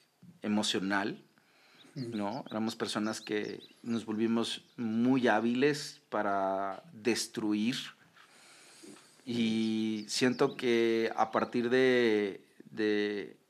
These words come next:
Speaker 1: de que estudié, empecé a, a renovarme a mí mismo, he cuidado mucho lo que sale de mi boca y, y no me, y yo siento que, que dentro de esto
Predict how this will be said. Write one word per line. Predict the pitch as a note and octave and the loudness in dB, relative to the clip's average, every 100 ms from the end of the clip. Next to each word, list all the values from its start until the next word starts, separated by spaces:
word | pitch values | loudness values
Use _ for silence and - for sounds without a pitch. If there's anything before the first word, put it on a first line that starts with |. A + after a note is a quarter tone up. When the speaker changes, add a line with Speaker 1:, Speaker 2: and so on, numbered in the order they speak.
| - | -20
Speaker 1:
de | A#2 G#2 | -4 -4
que | - | -2
estudié, | G#2 - G#2+ A2 A2 A2+ A2 A2+ A#2+ G2+ - _ _ _ - | -6 -4 -2 0 2 2 2 0 -2 -8 -14 _ _ _ -6
empecé | B2 A#2+ B2 | -4 0 4
a, | B2 A#2+ | 4 4
a | A#2 | 4
renovarme | G#2+ G2+ G#2+ G#2+ A2+ | 2 0 0 2 2
a | A#2 | 0
mí | A2 | -2
mismo, | A2 G#2 A#2 C3+ - - - - - - _ - | -4 -6 -8 -10 -14 -20 -20 -20 -20 -20 _ -12
he | A#2 | -8
cuidado | A#2+ A#2 A#2 | 0 2 4
mucho | A#2 A#2+ A#2+ B2 | 2 2 0 0
lo | A#2+ | 0
que | - | -2
sale | - G#2+ G#2+ | -4 -2 0
de | G#2 | -2
mi | G2+ | -4
boca | F#2+ G2 G#2 A2+ A#2 | -4 -4 -2 -2 -2
y, | A2 G2+ G#2 - | -8 -10 -10 -8
y | A2 A2+ | -4 0
no | A#2 A#2 | 0 0
me, | A#2 B2+ - - | 0 -2 -8 -16
y | C3 | -6
yo | A#2+ | -2
siento | - C3 D3 | 0 0 -2
que, | - A#2 G#2 - - - _ _ _ _ _ _ _ _ _ _ _ _ _ _ _ _ _ _ _ _ - _ - - - | -4 -6 -6 -16 -20 -20 _ _ _ _ _ _ _ _ _ _ _ _ _ _ _ _ _ _ _ _ -20 _ -20 -16 0
que | C3 | 2
dentro | C3 B2 B2 B2+ | 2 0 2 2
de | B2 C3 | 4 2
esto | - - D#3+ F3+ - | 0 0 0 0 -8